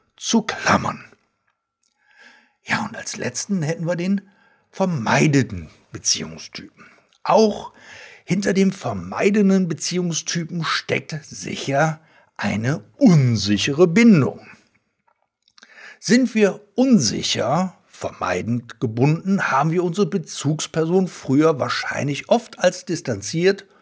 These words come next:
oder lieblos erlebt. Es fehlt uns die Nähe und die Sicherheit und unser Bedürfnis nach Körperkontakt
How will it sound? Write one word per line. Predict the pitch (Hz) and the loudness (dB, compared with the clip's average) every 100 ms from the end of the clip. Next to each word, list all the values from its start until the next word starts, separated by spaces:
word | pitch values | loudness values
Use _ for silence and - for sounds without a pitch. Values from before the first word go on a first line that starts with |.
| _ - - _ | _ -20 -20 _
oder | 117 107 143 | -2 4 4
lieblos | 165 95 98 - - | 4 0 -6 -6 -8
erlebt. | - - - - - _ _ - - - - - _ | -12 -14 -18 -20 -20 _ _ -20 -20 -20 -20 -20 _
Es | - - | -4 -4
fehlt | - 127 127 175 | -2 0 0 0
uns | 160 156 | -4 -4
die | - | -6
Nähe | 104 85 87 92 101 127 147 - _ _ - | -4 -4 -2 -2 0 -2 -4 -14 _ _ -4
und | 254 | 0
die | 254 | 2
Sicherheit | - 95 131 110 123 131 139 | 0 -4 -4 -4 -2 0 -2
und | - 247 233 | -2 0 0
unser | - 185 156 117 | 2 0 0 -4
Bedürfnis | 110 104 202 349 339 123 95 - | -6 -2 -2 -2 -2 -4 -6 -8
nach | - - | -10 0
Körperkontakt | 247 302 151 - 95 87 - 156 - | 2 2 0 -4 -10 -6 -4 -4 -8